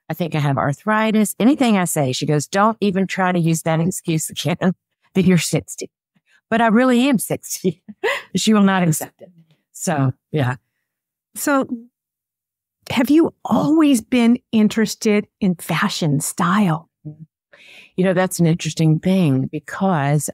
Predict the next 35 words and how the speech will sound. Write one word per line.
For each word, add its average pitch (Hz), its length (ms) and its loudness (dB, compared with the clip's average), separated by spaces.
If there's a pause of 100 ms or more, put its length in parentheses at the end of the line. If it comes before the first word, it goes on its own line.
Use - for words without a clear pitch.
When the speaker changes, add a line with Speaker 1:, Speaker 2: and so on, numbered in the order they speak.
Speaker 1:
I 196 60 -4
think 269 240 -2
it 240 80 0
might 196 200 0
be 185 120 0
our 175 100 0
generation 165 640 2
and 160 100 2
above 139 600 -2 (240)
I 170 60 -2
don't 180 100 2
even 156 140 4
know 143 100 2
how 147 160 0
old 135 200 -2
you 135 80 0
are, 127 200 0
my 170 160 2
generation 151 520 2
and 143 100 4
above. 139 380 -4 (600)
But, 175 240 -4 (100)
um, 151 480 0 (440)
I 151 160 -2
also 180 260 0
think 175 220 -4
it's 170 200 -4
more 170 440 2
prevalent 180 440 -2
maybe 175 240 2
in 170 100 4
the 156 80 2
South, 175 500 -2 (680)
but - 480 0 (540)
it's - 340 -2